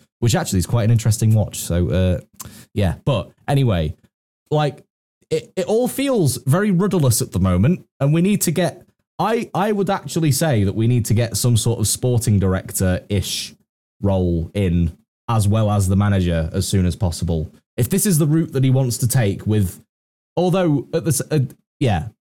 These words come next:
at the same time, there's the other side of the argument, which is,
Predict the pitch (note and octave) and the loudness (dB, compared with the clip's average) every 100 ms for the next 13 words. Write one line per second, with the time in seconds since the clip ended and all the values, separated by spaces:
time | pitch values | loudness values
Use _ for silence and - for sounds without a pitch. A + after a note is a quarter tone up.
0 | _ E3+ B2+ B2+ F#3+ F3 - D#3 G#2+ E2 | _ -4 0 0 2 0 0 0 0 0
1 | F2+ F#2+ B2+ D3+ C3 A2 F2+ D#2+ F2+ E2 | 0 2 2 2 2 2 0 0 0 0
2 | D#2+ F#2 A2+ A2+ A2 A#2 G#2+ F#2+ | 0 2 0 0 0 2 0 0